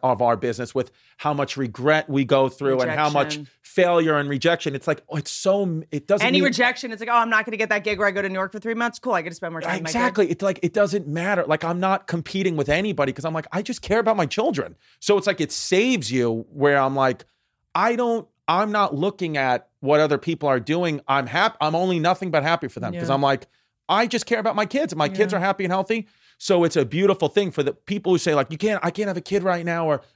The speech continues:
Speaker 1: "My career comes first." They're not understanding that the kid is gonna save you.
Speaker 2: I, that's huge. Like, it's interesting. I remember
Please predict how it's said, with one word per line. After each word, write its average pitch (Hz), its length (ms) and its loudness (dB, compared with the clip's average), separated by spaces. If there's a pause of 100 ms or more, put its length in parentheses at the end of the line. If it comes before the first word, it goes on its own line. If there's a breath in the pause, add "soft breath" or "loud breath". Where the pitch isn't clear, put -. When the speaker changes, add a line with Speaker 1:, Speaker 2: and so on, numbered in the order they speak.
Speaker 1:
"My 185 100 0
career 190 260 2
comes 170 260 -4
first." 175 340 0
They're 143 100 4
not 165 240 0
understanding 147 600 -2
that 135 100 0
the 143 80 -4
kid 185 200 2
is 185 120 0
gonna 147 160 0
save 151 360 2
you. 101 120 -8 (120)
Speaker 2:
I, 208 500 -2
that's 240 380 0
huge. 180 400 -2
Like, 180 200 -2
it's 190 180 -8
interesting. 175 400 -8
I 135 60 -8
remember 175 480 -4